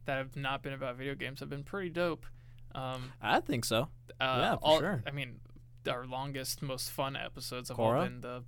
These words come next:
Speaker 1: Avatar slash Korra ones.
Speaker 2: Korra, yeah.
Speaker 1: Um,
Speaker 2: Oh, I loved Korra.
Speaker 1: I mean,
Speaker 2: I'm glad you guys like Korra, too.
Speaker 1: <laughs>
Speaker 2: You guys are awesome for
Speaker 1: Oh,
Speaker 2: listening.
Speaker 1: yeah. Uh, it was a fun episode.
Speaker 2: Yeah, it
Speaker 1: And
Speaker 2: was.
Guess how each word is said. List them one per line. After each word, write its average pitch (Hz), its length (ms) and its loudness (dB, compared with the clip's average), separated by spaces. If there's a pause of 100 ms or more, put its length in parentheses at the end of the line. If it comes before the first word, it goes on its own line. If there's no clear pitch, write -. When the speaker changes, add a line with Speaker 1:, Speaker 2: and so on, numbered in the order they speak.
(120)
Speaker 1:
Avatar 127 500 -2
slash - 360 -4
Korra 131 340 0
ones. 135 300 -4
Speaker 2:
Korra, 135 420 6
yeah. 110 300 8
Speaker 1:
Um, 143 480 2 (160)
Speaker 2:
Oh, 101 80 -2
I 98 140 2
loved 92 260 -4
Korra. 85 300 -6 (280)
Speaker 1:
I 147 120 4
mean, 147 340 0
Speaker 2:
I'm 160 100 2
glad 202 200 8
you 185 60 4
guys 185 180 8
like 156 160 6
Korra, 151 300 6
too. 139 260 0 (680)
Speaker 1:
<laughs> - 440 0
Speaker 2:
You 127 80 -4
guys 160 160 8
are 131 100 8
awesome 127 320 6
for 107 140 2
Speaker 1:
Oh, 143 60 6
Speaker 2:
listening. 127 320 4 (200)
Speaker 1:
yeah. 160 60 4
Uh, 156 260 6
it 175 100 4
was 196 160 6
a - 40 0
fun 240 180 6
episode. - 380 2 (160)
Speaker 2:
Yeah, 95 180 2
it - 40 4
Speaker 1:
And 92 80 0
Speaker 2:
was. 90 240 -2